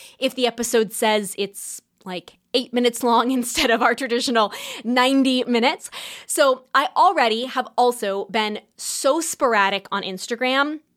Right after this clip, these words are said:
while I've really been in this holding my breath phase where it just felt like I'm so close to a new season and a fresh start and a new plan. And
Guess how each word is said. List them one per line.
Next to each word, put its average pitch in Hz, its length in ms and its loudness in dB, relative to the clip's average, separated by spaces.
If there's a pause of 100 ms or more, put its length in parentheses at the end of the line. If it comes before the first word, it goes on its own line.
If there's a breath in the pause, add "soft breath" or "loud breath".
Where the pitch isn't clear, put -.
(560)
while 240 340 2
I've 208 300 -2
really 247 300 -2
been 220 300 -2
in 202 240 -8
this 196 360 -10 (300)
holding 240 440 0
my 220 140 2
breath 202 440 -4
phase 220 640 -6 (300 loud breath)
where 233 140 2
it 220 80 -12
just 285 240 -4
felt 247 160 2
like - 280 -14
I'm 226 180 -6
so - 460 -6
close 277 380 -2
to 285 180 -4
a 269 40 -2
new 254 240 -2
season 240 640 -4 (500 loud breath)
and 285 140 2
a 285 60 -2
fresh - 320 -2
start 269 540 0
and 262 120 -6
a 254 60 -6
new 285 320 -6
plan. 277 640 -2
And 240 360 -4